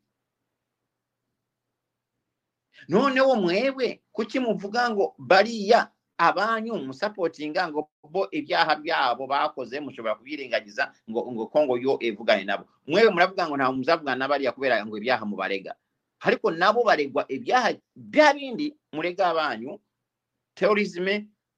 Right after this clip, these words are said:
genocide, n'ibindi byose barabibarega. Kuki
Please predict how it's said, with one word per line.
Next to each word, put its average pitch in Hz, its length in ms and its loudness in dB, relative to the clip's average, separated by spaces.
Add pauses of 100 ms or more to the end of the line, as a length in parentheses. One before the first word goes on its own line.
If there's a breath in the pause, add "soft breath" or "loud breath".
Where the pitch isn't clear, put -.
genocide, 202 720 2 (320)
n'ibindi 202 320 -4
byose 190 200 -2
barabibarega. 165 680 0 (1400)
Kuki 208 320 -8